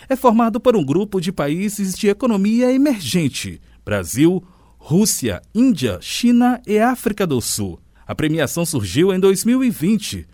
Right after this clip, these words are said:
proposta pelo representante da China durante uma reunião dos brics. Os vencedores desta edição foram tornados públicos no dia trinta e um de maio, durante cerimônia híbrida, presencial e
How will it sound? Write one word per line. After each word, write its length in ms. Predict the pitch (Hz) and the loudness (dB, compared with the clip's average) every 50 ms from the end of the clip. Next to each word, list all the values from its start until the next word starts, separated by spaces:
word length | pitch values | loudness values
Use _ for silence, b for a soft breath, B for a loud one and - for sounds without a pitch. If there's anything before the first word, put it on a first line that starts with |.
| b b b b b | b b b b b
proposta 640 | - 127 123 - - 120 160 180 170 - - 170 | -4 -4 -4 -2 0 0 0 0 -2 -2 -4 -2
pelo 220 | - - 170 170 170 | -2 0 0 2 2
representante 680 | 190 190 - 175 160 - 143 120 - 113 104 - 156 | 0 0 0 -2 -2 -2 -4 -4 -2 -4 -4 -4 -2
da 140 | 151 196 226 | -2 0 -2
China 460 | 226 - - - 202 196 190 196 196 b b b b b b - | -2 -2 -2 0 0 0 0 -2 -4 b b b b b b -2
durante 440 | 131 131 123 139 170 190 185 - 190 | 0 2 4 4 2 2 0 0 -2
uma 140 | 180 180 | 0 0
reunião 500 | 170 160 220 214 226 208 170 165 196 233 | 2 2 4 4 4 4 2 2 2 2
dos 280 | 233 202 202 147 95 - | 2 2 2 2 0 -2
brics. 580 | 92 110 117 92 - - - - - - - b b b b b | -2 -2 -2 -2 -4 -8 -10 -8 -8 -10 -10 b b b b b
Os 220 | 101 107 117 104 110 | -4 -2 -2 0 0
vencedores 720 | 147 165 160 - 170 123 92 123 156 185 185 165 131 - - | 0 0 0 0 -2 -2 0 0 0 2 2 0 0 -2 -2
desta 460 | 92 117 143 190 208 - - - 110 | -2 0 0 0 -2 -2 -4 -4 -4
edição 560 | 113 107 - 220 - - 190 175 185 208 208 b b b b b b b | -4 -2 -4 -4 -2 0 0 2 2 0 -2 b b b b b b b
foram 240 | - - 277 277 277 | -2 2 2 2 4
tornados 480 | - 247 220 240 226 202 185 139 - | 4 4 4 4 2 0 0 -2 -4
públicos 480 | - - 196 196 180 180 - 175 147 123 | -2 -2 -2 0 0 0 -2 -2 -2 0
no 140 | 147 120 107 | 0 0 0
dia 300 | - 131 156 175 180 180 | -2 -2 0 0 0 -2
trinta 480 | - - - 254 277 302 277 - 240 | -2 -2 -2 0 0 0 0 2 2
e 80 | 247 247 | 4 4
um 80 | 240 | 4
de 100 | 208 226 | 2 4
maio, 500 | 240 226 190 180 190 190 151 117 101 - b b b b b b b b | 4 4 4 2 2 2 0 -2 -4 -6 b b b b b b b b
durante 380 | 117 127 147 156 147 - 180 165 | 2 4 4 4 2 0 -2 -4
cerimônia 580 | - - 240 226 220 220 220 214 208 202 180 | 0 2 2 2 4 2 2 2 2 2 2
híbrida, 640 | 160 143 135 113 98 - 104 80 87 90 78 78 - _ _ _ | 2 2 0 0 0 -4 -4 -6 -6 -10 -10 -12 -16 _ _ _
presencial 880 | - 113 120 117 117 160 180 170 - - 123 127 143 156 165 175 175 185 | -2 -2 -2 0 0 -2 -2 -2 -2 -2 -2 0 0 0 0 0 2 2
e 240 | 185 185 185 196 | 4 4 4 2